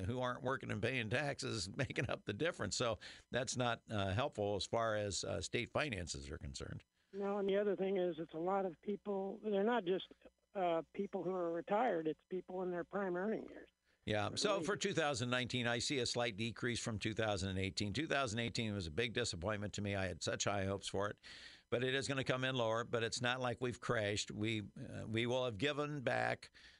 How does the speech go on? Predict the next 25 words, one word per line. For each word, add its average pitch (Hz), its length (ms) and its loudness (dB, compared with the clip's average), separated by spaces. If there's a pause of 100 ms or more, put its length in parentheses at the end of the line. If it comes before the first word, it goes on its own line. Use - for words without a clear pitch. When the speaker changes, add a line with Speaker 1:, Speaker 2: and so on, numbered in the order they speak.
(120)
Speaker 1:
the, 101 460 0
the 98 120 0
slow 120 800 2
incremental 120 580 0
gains 117 340 2
that 120 100 -2
we 107 140 0
have, 104 280 -4 (180)
uh, 95 280 -2 (120)
managed 110 460 -2
to 104 80 0
accumulate 107 560 0
over 104 180 0
the 90 120 -8
past 98 360 0
three 120 220 0
years. 107 500 0 (520)
We're 113 240 2
either 117 240 2
gonna 113 180 0
finish 117 580 0
at, 104 320 0 (120)
uh, 101 300 2 (300)
two 135 160 -2
thousand 113 600 0